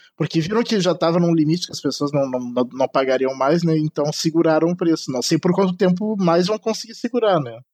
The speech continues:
Porque se fosse pra ser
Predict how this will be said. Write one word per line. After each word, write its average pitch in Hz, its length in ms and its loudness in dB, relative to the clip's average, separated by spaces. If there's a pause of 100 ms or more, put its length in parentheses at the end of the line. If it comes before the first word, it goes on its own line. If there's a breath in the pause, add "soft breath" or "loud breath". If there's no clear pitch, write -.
Porque 147 600 2
se 156 200 0
fosse 160 400 0
pra 175 220 2
ser 160 800 0